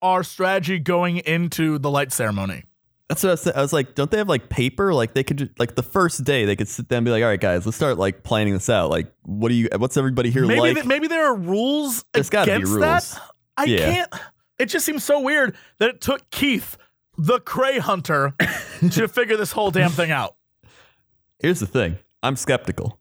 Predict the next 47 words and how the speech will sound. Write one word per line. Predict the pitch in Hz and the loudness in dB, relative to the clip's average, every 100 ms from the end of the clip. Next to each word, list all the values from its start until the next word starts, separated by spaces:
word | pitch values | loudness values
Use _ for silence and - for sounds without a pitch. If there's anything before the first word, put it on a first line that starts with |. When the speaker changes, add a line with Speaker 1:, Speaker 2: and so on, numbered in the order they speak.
| _ | _
Speaker 2:
I'm | 131 139 | -2 0
very | 135 117 | 2 0
skeptical, | - 123 - 98 98 120 147 - | 0 -2 -2 -2 0 0 -4 -2
and | 107 | -2
I | |
think | 123 127 107 | 0 -2 0
they | 101 | -2
cheated. | - 127 82 - _ _ _ | 0 0 0 -4 _ _ _
Speaker 1:
I | 147 | -2
don't | 170 | 0
know. | 226 220 _ - | 0 -2 _ -2
I | |
don't | 160 | 0
know. | 170 185 - _ - - | 2 0 -4 _ -20 -10
Speaker 2:
So | 113 | -2
Speaker 1:
I | 104 | 0
know | 226 294 | 2 0
season | - 262 247 | 0 -2 -2
five | 214 226 247 208 | 0 0 0 -2
didn't | 143 202 208 | -2 -2 0
win. | 165 202 127 - _ - | 0 0 -4 -14 _ -2
Speaker 2:
Oh, | 135 | 0
they | 104 120 | 2 2
didn't | 101 110 - | 2 -2 -4
win? | 139 147 151 _ - | -4 -2 -4 _ -2
Speaker 1:
And | 208 214 | -2 0
season | - 277 254 247 | -2 0 0 0
three | 208 247 262 | 0 0 0
got | 208 180 | 0 0
a | |
blackout. | 156 175 190 123 101 - _ - | 0 0 0 -4 -6 -10 _ -4
I | 160 | -2
saw | 190 180 | 2 2
that. | 143 127 92 _ - | 2 -2 -4 _ 0
Speaker 2:
Oh, | 120 95 | 0 2
whoa. | 101 98 90 - - | 2 0 0 -8 -2
Speaker 1:
Yeah. | 156 120 - | -2 -2 -8
Speaker 2:
<laughs> | _ _ _ - - 196 | _ _ _ -4 0 2
Oh, | 151 | 2
yeah. | 139 | 2
I | 127 | 2
just | 151 - | 0 -2
wrote | 135 107 | -2 -2
down | - 110 104 | 2 2 2
"bunny | 95 107 113 90 | 2 2 2 0
into | 107 113 | 0 0
fire" | 104 113 95 90 87 - | -2 0 2 2 -2 -6